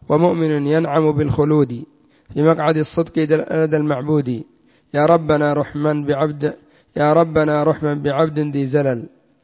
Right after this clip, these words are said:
سلمه يا رحمن من شر النزل، وحقق الإيمان أن الجنة موجودة، موجودة فيا لها من منة، كذا لظى مخلوقة معدة لكافر فبئس تلك القعدة، وهكذا الإيمان بالبقاء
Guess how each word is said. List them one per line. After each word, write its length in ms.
سلمه 500
يا 180
رحمن 440
من 140
شر 300
النزل، 500
وحقق 480
الإيمان 540
أن 240
الجنة 500
موجودة، 460
موجودة 680
فيا 320
لها 260
من 220
منة، 380
كذا 340
لظى 300
مخلوقة 600
معدة 580
لكافر 640
فبئس 340
تلك 340
القعدة، 500
وهكذا 500
الإيمان 480
بالبقاء 760